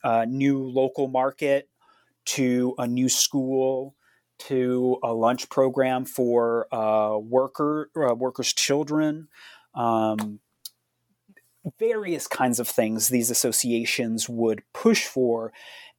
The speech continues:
And you would find that very quickly after one formed, it would immediately,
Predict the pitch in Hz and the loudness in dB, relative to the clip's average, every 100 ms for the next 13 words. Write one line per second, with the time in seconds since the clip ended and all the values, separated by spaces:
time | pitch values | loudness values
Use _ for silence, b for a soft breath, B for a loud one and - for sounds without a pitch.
0 | - 139 131 131 131 - - 139 160 151 | -2 0 2 0 -4 -10 -4 0 0 0
1 | - - 202 208 170 139 143 151 175 156 | -2 0 0 0 0 -2 0 2 2 0
2 | - 226 - 143 135 131 151 - 143 139 | -4 -4 -2 0 2 2 0 -2 -2 0
3 | 135 - 240 214 151 139 135 139 123 127 | -2 -4 -2 0 0 0 -2 0 0 0
4 | 139 131 123 | 0 0 -4